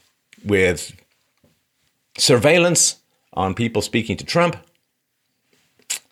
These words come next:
All accidents, all coincidences.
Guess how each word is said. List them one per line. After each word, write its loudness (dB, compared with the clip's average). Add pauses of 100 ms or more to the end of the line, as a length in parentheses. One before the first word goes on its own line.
(720)
All 4
accidents, -2
all 2
coincidences. -6